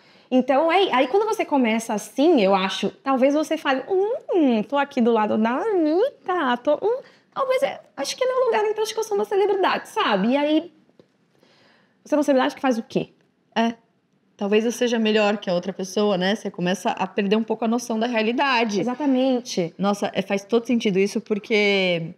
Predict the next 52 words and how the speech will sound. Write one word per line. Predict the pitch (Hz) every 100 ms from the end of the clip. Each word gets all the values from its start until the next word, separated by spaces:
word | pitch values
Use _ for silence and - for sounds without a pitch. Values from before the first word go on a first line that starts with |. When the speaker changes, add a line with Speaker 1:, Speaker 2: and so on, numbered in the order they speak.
| _
Speaker 2:
é | -
mais | 208 269
uma | 302
comunidade | 277 262 254 240 208 180 214 196
do | 185
que | - 185 175
qualquer | - 180 185
outra | 165 170
coisa, | 165 180 170 151 151
né? | 170 170
Que | 170
você | 156 160 180
cria. | 170 170 170 - - - _ -
Eu | 180
lembro | 202 226
uma | 208
vez | 196 202
que |
me | 208
convidaram | 196 190 190 185
pra | 190
um | 185
evento | 175 175 196 -
também, | 202 180
a |
mesma | 190
coisa. | 240 185 170
"O |
que | 185
que | 185
a |
Mari | 190 190
quer | 185
comer, | 190 185 180
não |
sei | 180 185
o |
quê. | 180 180 185
Ah, | 196 220 226
a | 202
Mari | 202 226
quer | 208
um | 202
maquiador | 190 185 170 170 214 190
e |
tal." | 190
Eu | 202
falo, | 202
"Gente, | 202 220
eu |
chego | 202 208 247
pronta." | - 147 143 -